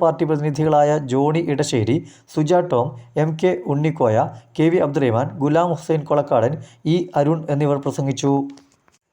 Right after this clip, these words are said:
എക്സിക്യൂട്ടീവ് എഞ്ചിനീയർ മുഹമ്മദ് അഷ്റഫ് റിപ്പോർട്ട് അവതരിപ്പിച്ചു. ഗ്രാമപഞ്ചായത്ത് പ്രസിഡന്റ് ദിവ്യ ഷിബു സ്വാഗതവും സെക്രട്ടറി ആൻസു നന്ദിയും പറഞ്ഞു.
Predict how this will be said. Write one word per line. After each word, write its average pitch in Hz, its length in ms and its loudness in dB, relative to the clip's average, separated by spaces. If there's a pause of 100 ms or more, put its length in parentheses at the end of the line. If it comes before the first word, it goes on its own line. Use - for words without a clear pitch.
(280)
എക്സിക്യൂട്ടീവ് 156 580 0
എഞ്ചിനീയർ 143 400 0
മുഹമ്മദ് 160 380 0
അഷ്റഫ് 139 360 -2 (200)
റിപ്പോർട്ട് 147 320 0
അവതരിപ്പിച്ചു. 127 440 0 (580)
ഗ്രാമപഞ്ചായത്ത് 185 640 2
പ്രസിഡന്റ് 160 420 0
ദിവ്യ 143 300 2
ഷിബു 147 240 -2
സ്വാഗതവും 139 640 0
സെക്രട്ടറി 160 400 -2 (100)
ആൻസു 147 380 -2 (200)
നന്ദിയും 139 400 0
പറഞ്ഞു. 131 280 2